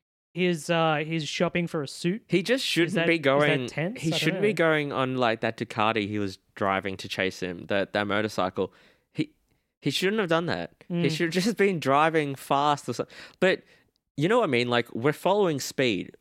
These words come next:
Speaker 2: I could have had him jumping buildings in a motorcycle, chasing some dude in, like, a Ferrari, right? I could have had
Speaker 1: Instead
Speaker 2: that.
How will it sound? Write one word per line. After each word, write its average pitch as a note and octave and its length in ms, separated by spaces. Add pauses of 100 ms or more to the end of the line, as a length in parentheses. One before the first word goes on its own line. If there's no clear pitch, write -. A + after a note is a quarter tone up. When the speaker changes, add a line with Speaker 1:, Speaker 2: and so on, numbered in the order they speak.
Speaker 2:
I C#3+ 120
could G#3+ 140
have F#3+ 100
had E3 240
him A2+ 200
jumping B2 440
buildings G#2 640
in B2+ 140
a B2 60
motorcycle, G#2+ 720 (220)
chasing B2+ 440
some A2+ 300
dude A2 340 (200)
in, A#2 160
like, A2 200
a A2 60
Ferrari, G2 680 (380)
right? A2+ 340 (240)
I G3+ 120
could C#4 160
have B3+ 80
had G#3+ 180
Speaker 1:
Instead F3 60 (100)
Speaker 2:
that. - 180